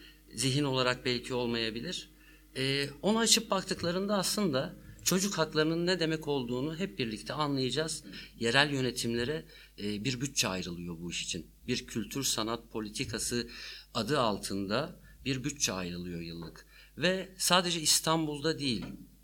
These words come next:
Türkiye'nin bütün, e, coğrafyasında bu yerel yönetimlerin, e, çocuk gelişimi için, e, ayrılan o bütçeyi değerlendirmesi gerekiyor.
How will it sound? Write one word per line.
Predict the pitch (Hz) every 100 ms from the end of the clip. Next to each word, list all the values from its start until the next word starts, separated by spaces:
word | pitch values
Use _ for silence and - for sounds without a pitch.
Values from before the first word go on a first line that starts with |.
| -
Türkiye'nin | - 170 160 139 127 139 147 117
bütün, | 123 - 180 180 160 151 131 - -
e, | 107 104 104 98
coğrafyasında | 104 110 127 170 - 117 - 98 98 139 175 - - - -
bu | 135 156
yerel | 123 135 170
yönetimlerin, | 160 117 - 113 123 127 143 - - - -
e, | 104 107
çocuk | 104 110 110 - -
gelişimi | 113 98 - 104 160
için, | - - 143 - - - -
e, | 104 101 101 - - - - -
ayrılan | 107 110 117 135 143 - -
o | 151 143
bütçeyi | 175 - 127 143
değerlendirmesi | 117 110 110 104 101 104 101 107
gerekiyor. | 90 85 - 82